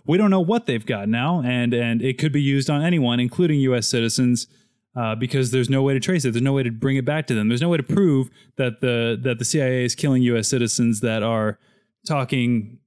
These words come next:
things that don't need to be talked about in public, or as far as the government cares. Um, but there's no way to prove that they aren't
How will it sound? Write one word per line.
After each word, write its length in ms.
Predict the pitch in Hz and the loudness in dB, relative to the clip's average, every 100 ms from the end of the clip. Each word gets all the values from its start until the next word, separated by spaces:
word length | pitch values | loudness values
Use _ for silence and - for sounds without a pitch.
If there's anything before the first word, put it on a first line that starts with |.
| _ | _
things 300 | - 139 131 | -2 0 0
that 180 | 110 110 | -2 -2
don't 240 | 127 123 123 | 0 0 0
need 180 | 120 | 0
to 60 | 120 | -2
be 100 | 117 | -2
talked 280 | 123 120 110 | -2 -4 -2
about 200 | 117 110 | -2 -2
in 80 | 107 | -2
public, 460 | 113 107 120 - - | -2 -2 -4 -6 -4
or 100 | 123 | -4
as 100 | - | -2
far 180 | 123 | -2
as 140 | 113 107 | -2 -2
the 80 | 120 | -2
government 380 | 123 127 117 113 | 0 0 0 0
cares. 360 | 113 113 135 - _ _ _ _ | -2 -4 -6 -12 _ _ _ _
Um, 400 | 123 117 113 113 | -6 -4 -4 -4
but 80 | 123 | -2
there's 160 | 131 131 | 0 0
no 120 | 147 | 2
way 240 | 143 139 | 2 0
to 120 | 131 | -2
prove 240 | 127 143 143 | -2 -2 0
that 60 | |
they 120 | 139 165 | -2 0
aren't 280 | 220 - | -2 -4